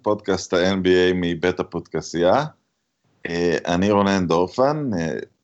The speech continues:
בחלקי נפלה הזכות להחליף את, אה,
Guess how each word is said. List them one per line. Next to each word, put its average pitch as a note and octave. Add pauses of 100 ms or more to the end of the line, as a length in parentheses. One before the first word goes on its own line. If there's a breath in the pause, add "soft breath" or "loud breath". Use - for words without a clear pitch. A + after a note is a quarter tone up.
(440)
בחלקי G#2
נפלה F#2
הזכות G2
להחליף E2+
את, E2+
אה, D#2